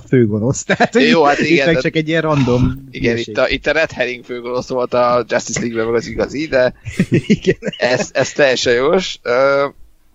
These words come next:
Speaker 2: de hogy ettől függetlenül meg tényleg, amit, amit mondasz, az igaz, hogy egy, egy jó,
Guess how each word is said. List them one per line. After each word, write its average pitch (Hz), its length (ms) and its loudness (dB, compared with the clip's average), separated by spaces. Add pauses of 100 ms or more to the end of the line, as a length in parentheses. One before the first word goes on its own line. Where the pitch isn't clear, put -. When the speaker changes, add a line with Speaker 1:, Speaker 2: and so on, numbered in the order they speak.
(200)
Speaker 2:
de 143 140 0
hogy 165 100 2
ettől 180 260 0
függetlenül 127 560 -2
meg 127 160 -6
tényleg, 107 340 2
amit, 107 280 -2
amit 113 260 -2
mondasz, 107 360 -2
az 110 100 -2
igaz, 113 340 0
hogy 110 140 0
egy, 110 300 -2
egy 110 180 0
jó, 95 440 2